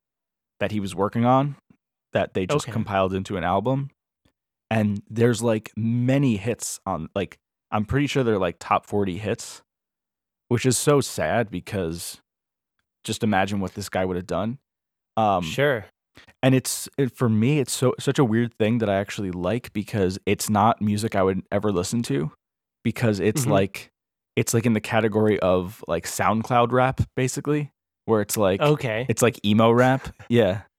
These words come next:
Speaker 2: Sure.
Speaker 1: But I actually like it. Um,
Speaker 2: Okay.
Speaker 1: and people
Speaker 2: I should check that out.
Speaker 1: Yeah, it's 'cause it's like, I like s-, the, I like the lyrics. I th-, and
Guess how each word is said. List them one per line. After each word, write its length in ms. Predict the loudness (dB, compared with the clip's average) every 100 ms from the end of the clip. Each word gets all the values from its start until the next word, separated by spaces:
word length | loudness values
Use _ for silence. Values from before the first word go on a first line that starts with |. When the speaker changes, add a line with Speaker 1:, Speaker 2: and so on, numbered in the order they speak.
| _ -20 -14
Speaker 2:
Sure. 240 | -2 2
Speaker 1:
But 100 | 4
I 80 | 4
actually 420 | 2 0 2 2
like 380 | 4 2 2 2
it. 220 | -2 -2 _ _ _ -2
Um, 460 | 0 0 -2 -6 -10 _ 0
Speaker 2:
Okay. 460 | 2 2 0 -4 0
Speaker 1:
and 200 | 2 2
people 400 | 2 4 6 6
Speaker 2:
I 40 | 4
should 140 | 0
check 180 | -8 -2
that 120 | 0
out. 200 | 0 -2 _ _ _
Speaker 1:
Yeah, 280 | 2 4 4 4
it's 180 | 2 2
'cause 140 | -4
it's 180 | -2 2
like, 260 | 2 2 0
I 140 | 2
like 260 | 4 2 0
s-, 140 | -4 -8 -6
the, 140 | -4 -4 -2
I 80 | -2
like 220 | 0 -2 -2
the 80 |
lyrics. 460 | 0 2 2 0 -2
I 100 | -2
th-, 160 | -2 2
and 320 | 4 4 2